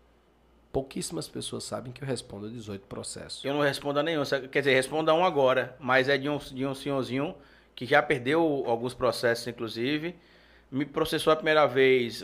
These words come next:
Speaker 2: colocou o processo no lugar errado, meu advogado conseguiu anular o caso de cara, ele entrou de novo,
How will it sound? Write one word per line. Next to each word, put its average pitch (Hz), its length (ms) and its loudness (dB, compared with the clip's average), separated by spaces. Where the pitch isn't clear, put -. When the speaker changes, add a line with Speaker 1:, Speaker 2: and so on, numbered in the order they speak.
Speaker 2:
colocou 147 340 2
o 151 40 2
processo 151 360 0
no 147 60 -2
lugar 139 220 4
errado, 127 300 6
meu 127 120 2
advogado 127 400 4
conseguiu 127 360 -2
anular 123 280 2
o 117 40 2
caso 110 300 0
de 131 100 -6
cara, 147 340 8
ele 160 100 0
entrou 156 220 -4
de 151 100 -4
novo, 160 500 4